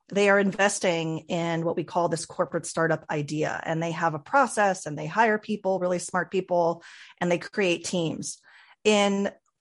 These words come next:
in family-led companies, you might see less resources sort of organized in that fashion. But from my experience with,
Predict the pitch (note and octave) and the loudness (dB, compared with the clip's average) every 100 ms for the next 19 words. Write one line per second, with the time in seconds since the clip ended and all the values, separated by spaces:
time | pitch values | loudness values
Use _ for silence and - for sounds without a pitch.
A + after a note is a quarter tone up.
0 | _ - G3+ G3 A#3+ B3 D4+ C4+ F3+ E3 | _ 0 0 2 2 4 4 4 2 2
1 | F3+ D#3+ E3 E3 D3+ F#3 G3+ A3+ - G3+ | -2 -2 -4 -4 -4 -2 0 0 -2 -4
2 | F3+ E3 F3+ F3+ - E3+ G3 G3+ F3+ F3+ | -4 0 0 0 -6 -6 -6 -2 0 0
3 | F3 E3+ E3 - E3+ D#3+ G3 G#3 G3+ F3+ | -2 -4 -4 -4 -4 -2 2 2 2 2
4 | E3 E3 D#3+ D#3+ D#3 - G#3 B3 A#3 E3 | 2 0 -2 -4 -4 0 2 2 2 -2
5 | D#3+ D#3+ - _ _ _ - E3+ F#3+ F#3 | -2 -4 -12 _ _ _ -4 4 8 8
6 | F3+ _ - G3 F#3 F3+ - F#3+ G3 A3 | 4 _ -4 0 2 0 -2 2 4 4
7 | A3+ A#3 - F3+ - F3+ F3 E3+ E3 - | 2 0 -4 -6 -4 0 2 2 -4 0
8 | F3 E3+ | 0 0